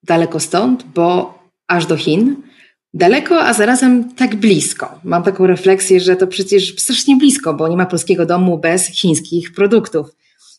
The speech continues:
Jak nie plastik, to elektronika, jak nie elektronika, to ubrania. Więc Chiny są w Polsce wszechobecne pod postacią tego, co do nas eksportują.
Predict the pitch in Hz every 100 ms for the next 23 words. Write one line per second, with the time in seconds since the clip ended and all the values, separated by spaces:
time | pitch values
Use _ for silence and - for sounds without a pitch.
0 | - 147 147 160 160 180 208 202 220 202
1 | - 151 147 143 175 196 214 208 185 170
2 | 147 143 156 151 151 165 202 202 190 156
3 | 143 143 180 196 196 202 - _ _ _
4 | _ _ 175 180 - - 202 208 208 196
5 | - 196 190 - 185 - - 214 214 185
6 | 160 151 - 180 233 254 _ _ 185 185
7 | 180 220 214 185 185 185 240 240 185 180
8 | 208 226 180 190 196 196 - 175 156 147
9 | 147 240